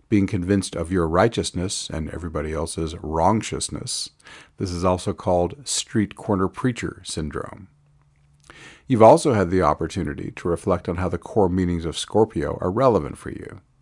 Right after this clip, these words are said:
Shared resources, occult practices, wealth and power, other people's money, and taxes, insurance, and inheritances.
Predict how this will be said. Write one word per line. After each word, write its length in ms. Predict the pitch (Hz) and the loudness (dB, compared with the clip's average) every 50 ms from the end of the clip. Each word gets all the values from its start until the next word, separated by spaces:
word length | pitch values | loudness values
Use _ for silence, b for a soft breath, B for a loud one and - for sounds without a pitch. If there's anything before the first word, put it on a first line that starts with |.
| B B B B B B B | B B B B B B B
Shared 340 | - - - 90 78 73 71 | -10 -4 -2 -2 -2 -2 -2
resources, 800 | 76 78 85 - - 85 78 82 - - 113 160 - - - - - _ _ _ - | -2 -2 -2 -2 -2 -2 -2 -2 -2 -2 -4 -4 -6 -6 -10 -14 -16 _ _ _ -10
occult 500 | 101 - - - 104 98 107 - - - | -10 -8 -2 0 2 2 0 0 -6 -4
practices, 840 | - 85 73 76 - - 78 - - - - - 117 - - - _ _ _ _ | -2 -2 -2 -2 -6 -8 -10 -8 -8 -8 -10 -10 -12 -14 -16 -18 _ _ _ _
wealth 300 | 95 95 87 82 - - | -2 0 0 0 0 -2
and 160 | 87 82 - | -4 -6 -6
power, 440 | - - 85 76 82 90 - 139 139 - _ _ _ _ _ _ _ - | -4 0 0 2 2 2 0 -2 -4 -8 _ _ _ _ _ _ _ -6
other 200 | 98 92 104 98 | 0 2 4 4
people's 440 | - - 95 85 - 82 78 73 82 | 4 2 -4 -6 -4 -6 -8 -6 -4
money, 380 | 87 90 98 120 147 165 170 - _ _ _ _ _ | -2 0 0 2 0 0 -2 -6 _ _ _ _ _
and 400 | - - 85 82 82 82 82 - - _ _ | -10 -6 -4 -4 -4 -4 -6 -8 -12 _ _
taxes, 600 | - - 101 95 - - - 107 95 92 90 - - - | -8 -4 -4 -4 -4 -4 -2 -2 0 0 -2 -4 -6 -6
insurance, 720 | 92 90 82 - - 113 92 76 76 - 73 - - - _ | -4 -4 -4 -4 -2 -2 0 0 -2 -4 -6 -10 -12 -12 _
and 240 | - 80 78 76 78 | -10 -8 -8 -8 -8
inheritances. 1000 | 85 82 82 - - 131 123 - - - 62 - - - - - - - - | -8 -10 -8 -4 -2 -2 -2 -2 -2 -8 -12 -12 -12 -14 -16 -18 -20 -20 -20